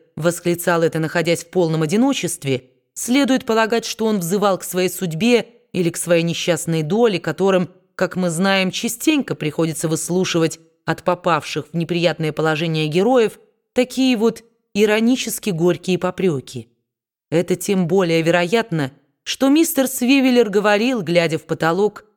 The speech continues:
обычное местопребывание вышеупомянутых бесплотных особ, за исключением тех случаев, когда дело происходит на театральных подмостках, где им положено обитать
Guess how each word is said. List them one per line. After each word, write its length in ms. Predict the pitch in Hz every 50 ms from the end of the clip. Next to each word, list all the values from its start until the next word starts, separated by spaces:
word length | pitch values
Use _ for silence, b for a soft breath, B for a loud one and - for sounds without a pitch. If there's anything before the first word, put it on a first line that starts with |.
| _ _ _
обычное 640 | - 180 175 156 180 175 170 - - 165 165 160 160
местопребывание 920 | 165 165 156 - - 160 - 165 170 147 170 165 180 170 165 170 165 160
вышеупомянутых 1000 | 156 151 170 165 - - 170 160 - 175 165 180 175 165 160 156 143 175 160 147
бесплотных 680 | 139 175 - - - 170 196 185 180 - 196 - -
особ, 460 | 220 220 - - - 160 135 - - - _ _ _ _ _ _ _ -
за 200 | - 143 175 165
исключением 720 | 165 165 - - 185 190 185 - - 202 185 180 175 175 165
тех 240 | - - 180 160 -
случаев, 720 | - - - 277 285 269 - - - 165 147 139 - - _ _ _ _ _ _ -
когда 320 | - 269 254 240 262 262
дело 260 | 214 185 294 277 254
происходит 760 | - - 208 214 208 - - - - 233 226 214 214 - - _ _ _ _ -
на 140 | - 214 220
театральных 600 | 214 - 220 214 196 202 208 208 202 196 196 185 -
подмостках, 840 | 208 202 165 196 185 156 131 - - - - - 127 - - _ _ _ _ _ _ -
где 240 | - 156 131 151 180
им 160 | 180 170 160
положено 560 | - - 165 160 165 165 156 139 156 160 151 151
обитать 580 | 147 143 175 175 - 214 220 214 - - -